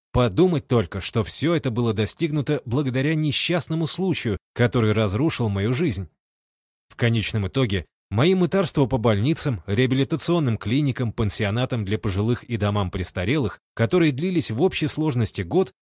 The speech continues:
привели меня к новому ответвлению в моей карьере. Я по-прежнему остался учителем, но мой класс и ученики изменились.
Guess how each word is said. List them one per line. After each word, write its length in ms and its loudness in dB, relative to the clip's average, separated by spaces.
привели 340 2
меня 200 0
к 120 -6
новому 460 2
ответвлению 680 0
в 40 -2
моей 240 0
карьере. 540 -2
Я 200 2
по-прежнему 580 2
остался 400 -2
учителем, 540 -2
но 180 4
мой 160 4
класс 360 2
и 100 0
ученики 560 0
изменились. 720 -2